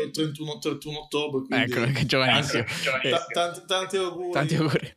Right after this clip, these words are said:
Speaker 1: Happy belated birthday, Marcus Rashford.
Speaker 2: Ehm,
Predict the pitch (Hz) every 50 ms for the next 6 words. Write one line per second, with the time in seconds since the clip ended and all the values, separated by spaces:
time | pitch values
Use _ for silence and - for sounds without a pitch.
0 | - - 202 - - 175 156 156 156 156 156 151 160 143 143 135 143 143 139 139
1 | - - 156 147 139 131 123 120 - 135 - - 139 131 127 - - - - -
2 | - - - - 131 123 117 113 110 113 110 110 101